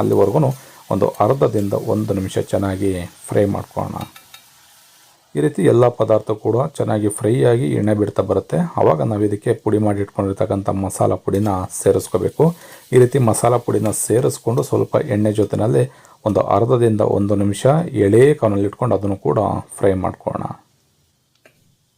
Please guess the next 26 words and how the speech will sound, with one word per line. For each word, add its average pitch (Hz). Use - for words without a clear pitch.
ಈ 147
ರೀತಿ 175
ಪೆಪ್ಪರ್ 120
ಫ್ರೈನ 110
ಮಾಡ್ಕೊಂಡ್ರೆ 104
ನೀವು 104
ರಸಂನ 113
ಮಾಡ್ಕೊಂಡಾಗ 101
ಒಂದು 98
ಒಳ್ಳೆ 120
ಕಾಂಬಿನೇಷನ್ 110
ಅಂತಲೇ 95
ಹೇಳ್ಬೋದು. 95
ಹಾಗೆ 110
ಚಪಾತಿ, 104
ಪೂರಿ, 104
ರೊಟ್ಟಿ 104
ಯಾವುದ್ರ 131
ಜೊತೆ 104
ಬೇಕಿದ್ರೂ 98
ಈ -
ಪನ್ನೀರ್ 98
ಫ್ರೈನ 117
ತಿನ್ಬೋದು. 90
ಈ 131
ರೀತಿ 139